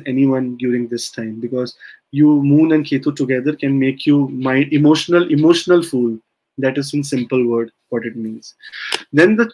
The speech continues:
ninth house Lord, first of February, enters into the twelfth house. So whenever ninth and twelfth house connection happens, there is travel happening.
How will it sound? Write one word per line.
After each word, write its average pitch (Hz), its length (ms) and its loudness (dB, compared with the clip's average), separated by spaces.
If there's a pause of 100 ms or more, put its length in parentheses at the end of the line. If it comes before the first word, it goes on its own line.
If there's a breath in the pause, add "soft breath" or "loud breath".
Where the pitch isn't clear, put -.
ninth 160 300 2
house 180 140 2
Lord, 156 340 0 (460)
first 165 260 0
of 175 140 -2
February, 143 420 0
enters 143 380 -2
into 175 160 -6
the 165 120 -2
twelfth 120 380 -8
house. 117 240 -8
So 147 320 -2 (300 loud breath)
whenever 185 300 2
ninth 175 380 2
and 196 140 -2
twelfth 156 300 -2
house 175 200 -6
connection 143 440 -4
happens, 143 360 -6
there 139 160 0
is - 180 -8
travel 139 420 0
happening. 110 420 -10